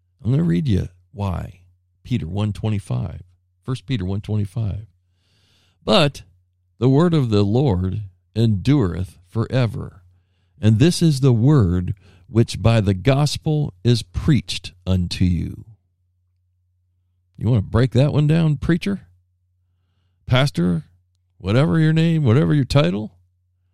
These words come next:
Is that what you're doing? Preacher? Pastor? I'm not talking to one guy in particular. I'm talking to many.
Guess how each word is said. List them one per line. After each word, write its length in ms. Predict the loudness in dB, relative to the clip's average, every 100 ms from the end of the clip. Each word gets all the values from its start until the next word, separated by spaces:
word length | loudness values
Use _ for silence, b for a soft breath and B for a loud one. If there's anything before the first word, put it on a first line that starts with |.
| _ _
Is 140 | 0 2
that 180 | 2
what 120 | 2 2
you're 120 | 4
doing? 440 | 4 2 0 -6 -16 _ _ _ _ -4
Preacher? 420 | -4 -2 -8 -8 -4
Pastor? 480 | -2 -2 -4 -14 -14 _ _ _ _ _ _ _ _ _ _ _ _ _
I'm 140 | 0 0
not 200 | 0 0
talking 300 | 0 2 2
to 60 |
one 240 | 4 4 2
guy 220 | 0 -2
in 100 | -4
particular. 480 | -4 -4 -4 -2 -2
I'm 80 |
talking 360 | -2 -4 -2 0
to 80 | 2
many. 420 | 2 0 -4